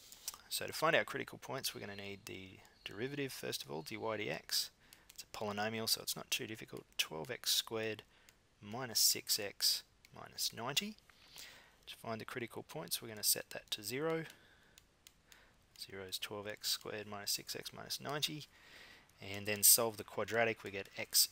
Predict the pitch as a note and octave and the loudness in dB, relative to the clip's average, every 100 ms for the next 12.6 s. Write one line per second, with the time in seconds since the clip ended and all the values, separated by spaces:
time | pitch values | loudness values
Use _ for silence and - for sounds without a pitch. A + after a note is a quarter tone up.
0 | - A#2 - - - - - - - - | 0 -14 -6 -4 -4 4 4 6 2 4
1 | - - - - - - - G#2 G#2+ G#2+ | 4 4 -2 -6 -2 -2 -2 -6 -6 -4
2 | G#2 - - - - - - - G#2+ G#2 | 0 2 0 -4 -6 -2 -2 -4 -8 -6
3 | G#2 - - - A#2+ A2+ - - - A#2 | -8 -12 -14 -10 -8 -4 2 4 4 0
4 | - - - - - - - - - _ | 6 8 10 6 0 -18 -20 -20 -20 _
5 | _ _ _ - - _ _ - - - | _ _ _ -20 -20 _ _ -20 -20 -14
6 | - - B2+ C3+ - - - - - - | -14 -12 -8 -8 0 4 6 6 4 -2
7 | - - - - - - B2 A#2 B2 A#2+ | -12 -20 -20 -20 -20 -12 -8 -8 -6 -6
8 | A2+ G#2 G#2 - A#2 A2+ A2 G#2 G2+ - | -6 -6 -4 -4 -4 -4 -8 -10 -8 -6
9 | B2 F3+ G#3 - - G2+ F2+ E2+ F2+ F2 | -4 -4 -6 -8 -10 -10 -6 -6 -6 -10
10 | F2+ - G2+ A2 A2 A#2 - - - - | -8 -6 -6 -4 -2 -2 -4 -12 -16 -16
11 | - - _ - A2+ A2 G#2+ G#2 G#2+ - | -20 -20 _ -12 -8 -2 -2 -2 0 -2
12 | A#2 G#2 - A2 G#2+ | -2 -8 -6 -6 -8